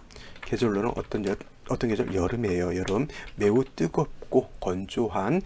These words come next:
그러한, 어, 계절에 해당이 되겠고요. 또 을목이 오월에 태어났어요. 격을 놓고 보게 되면 을-, 을목이라고 하는 것은 음목에 해당이 되는 것이고, 그 다음에 오화라고 하는 것은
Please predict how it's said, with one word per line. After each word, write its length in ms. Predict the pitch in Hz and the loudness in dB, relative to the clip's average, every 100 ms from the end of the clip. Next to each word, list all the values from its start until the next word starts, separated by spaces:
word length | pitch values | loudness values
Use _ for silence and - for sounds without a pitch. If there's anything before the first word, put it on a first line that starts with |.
| - - - | -4 -12 -4
그러한, 480 | 110 95 107 170 - | 2 4 4 2 0
어, 160 | 107 98 | 0 0
계절에 340 | 107 113 104 | 2 2 2
해당이 220 | 104 107 | 2 0
되겠고요. 480 | - 98 208 - 165 - - - | 0 0 0 0 -2 -4 -6 0
또 180 | 170 117 | 2 2
을목이 580 | 113 131 139 104 110 175 - - - | 2 2 2 2 0 0 -6 -10 -2
오월에 420 | 95 98 165 208 | 2 4 4 2
태어났어요. 520 | - 170 135 - 127 - - - | -2 -4 -2 0 0 -2 -12 -2
격을 380 | - - 185 | 0 2 2
놓고 220 | 165 - 110 | 2 -2 -4
보게 220 | 101 104 | 0 0
되면 300 | 98 104 90 - - - | 0 -2 -2 -8 -4 0
을-, 160 | 123 - - | 0 -2 0
을목이라고 480 | 131 165 175 143 120 | 2 2 2 0 0
하는 140 | 104 | -2
것은 220 | 98 - - | -2 -4 -2
음목에 380 | 120 101 131 147 | -2 2 2 2
해당이 240 | 117 107 104 | -2 -4 -2
되는 180 | 101 | -2
것이고, 360 | 95 87 - 143 - | 0 -2 0 -2 -2
그 120 | - | -4
다음에 340 | 104 95 98 160 - - - - | 0 2 2 0 -4 -10 -12 -2
오화라고 560 | 120 143 190 190 151 107 | 0 2 2 2 2 0
하는 120 | 98 | -2
것은 220 | 95 | -6